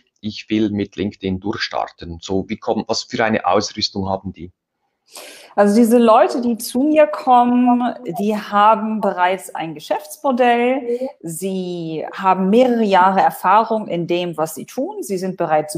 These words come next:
Speaker 2: gut in dem, was sie bereits machen oder anbieten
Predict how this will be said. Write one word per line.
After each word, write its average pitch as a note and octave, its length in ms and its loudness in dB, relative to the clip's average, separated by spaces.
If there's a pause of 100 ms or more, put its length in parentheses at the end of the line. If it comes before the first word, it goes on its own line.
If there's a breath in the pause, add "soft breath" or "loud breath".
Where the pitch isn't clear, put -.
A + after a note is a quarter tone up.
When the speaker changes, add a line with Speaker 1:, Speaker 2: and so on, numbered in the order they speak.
Speaker 2:
gut B3 460 -2
in C4 180 0
dem, D4 260 0 (600)
was G3 300 0
sie G#3 80 2
bereits E3 320 2
machen G4+ 300 2
oder F3 180 2
anbieten B3+ 560 -2